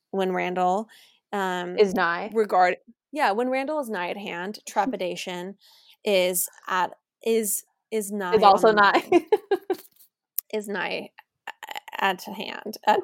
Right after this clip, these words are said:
Speaker 1: on the mi-, whatever.
Speaker 2: <laughs> The
Speaker 1: <laughs> Oh my gosh.
Speaker 2: vocabulary of this podcast is
Speaker 1: Yeah,
Speaker 2: through
Speaker 1: it's
Speaker 2: the roof,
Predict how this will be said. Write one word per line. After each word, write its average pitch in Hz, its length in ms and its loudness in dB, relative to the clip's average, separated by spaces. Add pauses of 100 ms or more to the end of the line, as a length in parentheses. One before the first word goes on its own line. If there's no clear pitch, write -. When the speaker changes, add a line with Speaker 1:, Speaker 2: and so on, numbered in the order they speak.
Speaker 1:
on 220 120 0
the 202 80 -4
mi-, 190 160 -8
whatever. - 500 -4
Speaker 2:
<laughs> - 80 -16
The 247 80 8
Speaker 1:
<laughs> - 0 -
Oh 262 60 12
my 233 100 6
gosh. - 0 -
Speaker 2:
vocabulary 214 640 8
of 202 180 0
this 214 140 -6
podcast - 600 0
is 196 260 -6
Speaker 1:
Yeah, 214 300 2
Speaker 2:
through 226 120 10
Speaker 1:
it's 220 80 8
Speaker 2:
the 214 80 0
roof, 190 520 2